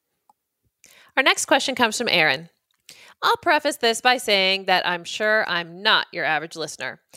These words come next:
Lower middle class at best, but I'm trying to make good decisions.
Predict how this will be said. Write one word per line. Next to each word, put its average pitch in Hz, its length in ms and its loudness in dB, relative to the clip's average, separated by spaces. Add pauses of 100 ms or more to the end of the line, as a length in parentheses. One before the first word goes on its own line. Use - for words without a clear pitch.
(140)
Lower 330 260 2
middle 269 220 0
class 247 320 0
at 233 100 -6
best, 190 320 2
but 392 120 -2
I'm 381 80 -4
trying 349 180 -2
to 339 80 -6
make 233 160 -2
good 190 140 -2
decisions. - 640 -12